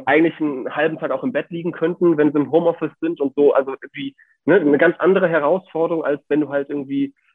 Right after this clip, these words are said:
auch gerade noch irgendwie zwei Homeschooling-Kids hast oder, ähm,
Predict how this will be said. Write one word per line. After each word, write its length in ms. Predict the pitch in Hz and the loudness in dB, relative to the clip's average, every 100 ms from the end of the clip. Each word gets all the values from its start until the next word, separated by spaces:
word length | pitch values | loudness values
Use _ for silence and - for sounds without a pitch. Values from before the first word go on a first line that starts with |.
| _ | _
auch 180 | - 131 | -8 -4
gerade 320 | 139 127 135 | -2 0 0
noch 220 | 135 131 - | 0 -2 -4
irgendwie 300 | 135 135 135 | -10 -8 -8
zwei 220 | - 131 | 0 2
Homeschooling-Kids 840 | 131 175 196 - 170 156 - 165 - | 2 2 0 0 2 2 0 -8 -8
hast 300 | - 151 151 - | -8 -6 -8 -6
oder, 420 | 135 131 127 127 _ _ _ - | -2 2 2 0 _ _ _ 0
ähm, 520 | 127 123 123 120 | 2 2 0 -4